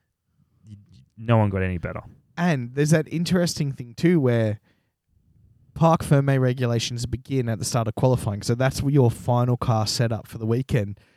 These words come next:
Speaker 2: So, you know, you've got that, you're rolling the, the, the dice on the British weather, which is, it changes the, what they can say. They can have, like, four seasons in a day over there,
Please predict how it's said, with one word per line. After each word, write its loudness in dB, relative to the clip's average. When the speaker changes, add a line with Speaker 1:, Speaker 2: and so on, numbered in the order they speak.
Speaker 2:
So, 2
you 2
know, -2
you've 2
got 4
that, 2
you're 4
rolling 6
the, 4
the, 4
the -4
dice 2
on -2
the 0
British 0
weather, 2
which 0
is, -2
it -4
changes -2
the, -4
what -4
they -6
can -6
say. 0
They 0
can -4
have, -4
like, -2
four 0
seasons -4
in -10
a -18
day -4
over 0
there, -2